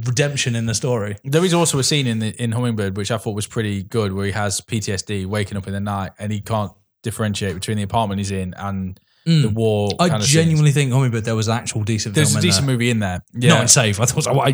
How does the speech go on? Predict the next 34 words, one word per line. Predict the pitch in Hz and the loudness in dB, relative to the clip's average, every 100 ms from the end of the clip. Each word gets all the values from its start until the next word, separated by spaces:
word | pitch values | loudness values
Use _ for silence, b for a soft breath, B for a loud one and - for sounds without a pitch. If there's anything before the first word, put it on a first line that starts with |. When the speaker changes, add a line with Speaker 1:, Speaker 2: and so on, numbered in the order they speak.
| 127 | 2
Speaker 1:
was | 127 | 0
like, | 123 | 0
Speaker 2:
No, | 143 147 139 | 2 4 4
no, | 127 | 2
Safe | 120 160 110 | 2 0 0
was | - | -2
terrible. | 123 113 95 92 B B B B _ _ | -2 -2 -4 -8 B B B B _ _
And | 139 | 2
I | 170 | 4
remember | 165 165 143 | 4 4 4
Safe | - 123 110 | 4 2 0
coming | - 113 | -2 -2
out, | 127 117 98 - | 0 0 -2 -4
and | 110 98 | -4 -2
I | 117 | -4
think | 107 - 170 | -4 0 2
I | 127 | 2
went | 117 | 0
to | - | 0
cinema | 135 113 | 0 0
to | - | -2
watch | 98 | -4
it, | 95 | -4
'cause | - | 0
I | 156 | 2
remember | 143 113 | 2 2
when | 107 101 | 0 0
Cellular | - 151 151 113 98 | 2 2 4 2 0
came | - 104 95 | -2 -2 -2
out. | 87 | -4
Can | 90 117 | -4 0
you | |
remember | 127 | 2
that? | 131 120 82 | 2 0 -2